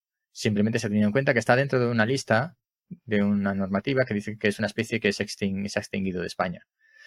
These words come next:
Así que ahí están mis dudas del décimo hombre para la reintroducción de especies, aunque, en principio, lo que se, todo lo que sea aumentar la biodiversidad es buena cosa. Voy a seguir comentando algunas de las acciones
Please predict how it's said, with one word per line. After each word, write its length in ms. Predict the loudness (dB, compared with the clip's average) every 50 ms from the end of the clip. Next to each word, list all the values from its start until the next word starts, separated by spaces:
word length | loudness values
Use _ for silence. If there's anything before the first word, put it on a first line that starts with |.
| -20 -20 -8 -6
Así 220 | -4 -2 -2 2 4
que 260 | 4 4 4 2 -6 _ _ _ _ _ _ _ _ _ _ -2
ahí 180 | 0 0 2
están 260 | 0 0 0 0 0
mis 140 | 0 0 0
dudas 300 | 0 0 2 2 2 2 2
del 220 | 2 2 2 2
décimo 320 | 0 -2 0 -2 -2 -2
hombre 340 | -2 -2 0 0 0 -2 -4 _ -20 -20 _ _
para 140 | 0 2 2
la 160 | 4 4 4
reintroducción 840 | 4 2 2 2 0 0 -2 -2 -2 -4 -4 -2 0 0 0 0 0
de 60 | -2
especies, 760 | -4 -4 -2 -4 -4 -2 -4 -4 -6 -6 -8 -12 -16 -18 -20 _ _ _ -20 -20 -20 _ 0
aunque, 500 | 0 2 2 2 0 0 0 -2 -2 -6 _ _ _ _ _ _ _ -12
en 100 | -10 -8
principio, 600 | -6 -8 -6 -4 -4 -2 0 0 0 0 -2 -6 -6 -6
lo 120 | -4 -2
que 100 | 0 -2
se, 220 | -2 -2 -4 -6 -4
todo 240 | -2 -2 0 0
lo 120 | 0 -2 -2
que 60 | -2
sea 180 | 0 0 2 2
aumentar 380 | 2 0 -2 0 0 0 2
la 100 | 2 2
biodiversidad 680 | 2 2 2 2 2 0 0 -2 0 2 2 2 0 -2 _ _ _ _ _ _ _ _
es 180 | -4 -2 -2 0
buena 200 | 0 -2 -2 -2
cosa. 300 | -2 -6 -8 -8 -14 _ _ _ _ _ _ _ _ _ _ _ _ _ _ _ _ _ _ _ _ _ _
Voy 120 | 6 6 8
a 40 | 8
seguir 200 | 8 6 6 6
comentando 340 | 4 2 4 4 6 6
algunas 220 | 6 4 4 2 2
de 80 | 2
las 100 | 0 0
acciones 500 | 0 -2 0 0 2 2 0 -2 -6 -10